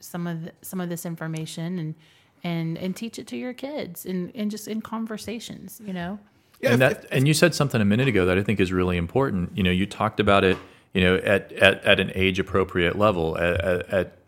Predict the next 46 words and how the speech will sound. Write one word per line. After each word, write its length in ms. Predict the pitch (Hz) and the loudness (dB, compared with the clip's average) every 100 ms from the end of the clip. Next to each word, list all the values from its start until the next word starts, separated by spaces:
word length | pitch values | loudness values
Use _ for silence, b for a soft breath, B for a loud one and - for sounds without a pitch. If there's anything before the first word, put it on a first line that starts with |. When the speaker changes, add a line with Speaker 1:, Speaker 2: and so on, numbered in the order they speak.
| - | -2
Speaker 3:
at 160 | 95 | 0
the 80 | 92 | 2
level 300 | 90 90 90 | 2 2 0
where 140 | 90 | 0
they 160 | 87 85 | 0 0
are. 280 | - 110 90 | 0 0 0
And 180 | 92 90 | -2 -2
so 80 | 104 | 0
you 180 | 113 160 | 0 0
just 200 | 139 110 | 0 0
made 160 | 101 | 2
an 80 | 92 | 2
argument 380 | 92 90 90 85 | 2 0 -2 -4
a 20 | |
second 340 | 82 98 95 92 | -4 -4 -2 -2
ago 300 | 85 82 80 | 2 2 2
that 160 | 82 | 0
was 280 | 98 90 - B B | 0 -4 -6 B B
kind 200 | - 110 | -2 2
of 80 | 92 | 4
a, 280 | 85 82 80 - 85 98 | 4 2 2 2 0 -2
a, 40 | |
a 40 | 90 | -6
high 240 | - 101 | -2 -2
school 420 | 92 - 87 80 | -2 -4 -2 -2
level, 340 | 87 90 - 95 | 0 0 0 -8
you 100 | 92 | -6
know, 220 | 82 80 85 117 | -4 -4 -4 -6
a 60 | 98 | -2
little 200 | 92 92 | 0 2
bit 120 | 87 | 2
abstract. 640 | 82 90 90 - - - - B B | 2 2 0 -6 -6 -6 -12 B B
But 160 | 117 92 | -4 -2
you 60 | |
can, 260 | 90 113 101 | 0 0 0
you 140 | 117 101 | 0 0
bring 220 | 120 127 | 0 2
that 200 | 101 87 | 0 0
back, 320 | 127 123 95 | -2 -4 -4
you 80 | 98 | -4
lay 140 | 107 139 | 0 2
that 180 | 107 | 0
foundation 680 | - 98 90 101 143 - 90 | 2 0 2 0 0 -2 -6
when 160 | 87 87 | -4 -4
they're 180 | 85 82 - - | -4 -8 -12 -14
three, 480 | 85 92 87 76 | -6 -4 -4 -6